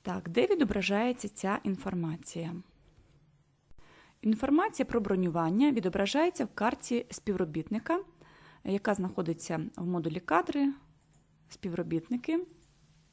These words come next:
«Військовий облік». І в нас є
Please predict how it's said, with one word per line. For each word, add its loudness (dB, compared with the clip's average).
«Військовий -6
облік». -2
І 0
в -6
нас -6
є -4